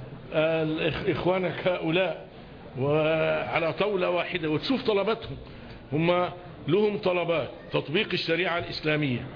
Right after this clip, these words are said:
قلت له: لازم تحاولوا إنك تعلنوا تطبيق الشريعة الإسلامية، وبعدين لهم طلب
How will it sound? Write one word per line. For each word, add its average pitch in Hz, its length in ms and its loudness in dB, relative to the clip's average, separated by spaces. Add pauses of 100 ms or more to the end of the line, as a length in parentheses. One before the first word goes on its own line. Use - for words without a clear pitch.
(340)
قلت 113 100 -6
له: 123 80 2
لازم 190 300 2 (380)
تحاولوا 180 500 0
إنك 170 240 0
تعلنوا 170 480 2
تطبيق 160 380 0
الشريعة 156 400 2
الإسلامية، 147 600 0 (500)
وبعدين 143 460 2
لهم 196 340 2
طلب 190 340 2